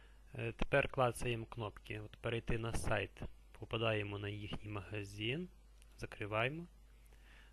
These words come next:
Далі клацаємо коментувати. Теж попадаємо на їхній магазин. Хоча це коментарі від ВКонтакті мали би бути.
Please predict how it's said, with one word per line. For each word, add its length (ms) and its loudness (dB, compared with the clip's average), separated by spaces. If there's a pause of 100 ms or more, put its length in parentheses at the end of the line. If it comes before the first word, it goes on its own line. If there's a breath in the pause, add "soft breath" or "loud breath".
(180 loud breath)
Далі 360 4
клацаємо 800 -2
коментувати. 1000 -4 (1120)
Теж 240 -2
попадаємо 800 2 (120)
на 80 0
їхній 500 -2
магазин. 680 -6 (1800)
Хоча 320 0
це 280 -4 (1000)
коментарі 680 0
від 180 -2
ВКонтакті 880 -4
мали 240 -4
би 120 -8
бути. 440 -10